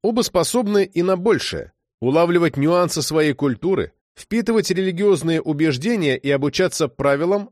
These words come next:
социального взаимодействия. Они учатся собирать огромные массивы информации и, в зависимости от поколения, к которому принадлежат, делать это, разворачивая длиннейшие свитки, листая книжные страницы или водя пальцем по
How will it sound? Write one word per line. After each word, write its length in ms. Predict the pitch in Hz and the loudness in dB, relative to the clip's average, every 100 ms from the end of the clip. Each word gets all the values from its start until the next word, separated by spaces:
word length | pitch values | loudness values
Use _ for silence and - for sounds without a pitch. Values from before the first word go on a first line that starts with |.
| - | -10
социального 640 | - 151 135 117 117 127 | -8 -4 0 0 2 0
взаимодействия. 840 | 120 127 151 143 104 78 - 69 - _ _ _ _ _ _ | 0 -2 0 0 -2 -4 -8 -12 -14 _ _ _ _ _ _
Они 200 | 131 139 | 0 2
учатся 400 | 170 175 156 151 | 2 2 -2 -4
собирать 400 | 135 156 151 143 | -4 0 0 2
огромные 420 | 151 139 165 147 139 | 0 0 0 2 2
массивы 460 | 139 - 147 131 | 0 0 0 0
информации 720 | 123 143 165 170 - 104 92 - | 0 0 0 0 -2 -2 -2 -2
и, 280 | 135 139 113 - | -2 0 -2 -6
в 80 | 117 | -4
зависимости 560 | 120 139 - 113 - | 0 0 0 -2 0
от 120 | 117 - | -2 -2
поколения, 580 | - 147 139 104 98 | -2 2 2 0 -2
к 60 | 92 | -2
которому 460 | 123 123 113 101 92 | -2 0 0 -2 -4
принадлежат, 680 | 110 107 113 131 196 208 _ _ - | -2 -2 -2 0 0 -2 _ _ -14
делать 440 | 110 233 233 - | -4 0 0 2
это, 380 | 120 120 117 - | 0 2 0 0
разворачивая 840 | 135 135 143 170 165 156 151 143 - _ - | -2 0 2 2 0 2 2 2 -2 _ -16
длиннейшие 720 | 107 139 160 139 104 - 107 | -6 -2 0 2 0 -2 -4
свитки, 640 | - 143 208 202 165 156 _ _ - | -4 -4 -4 -4 -6 -6 _ _ -4
листая 460 | 185 - 254 202 | -2 2 2 2
книжные 480 | - 139 110 117 107 | 0 -2 0 0 -2
страницы 640 | - 120 151 247 - 196 | -2 -2 0 -2 0 0
или 500 | 170 151 165 160 156 - | 0 -2 0 2 0 -2
водя 360 | 123 131 123 | -2 0 0
пальцем 520 | 113 156 185 - 135 95 | 0 0 0 0 -4 -2
по 260 | 131 139 | 0 0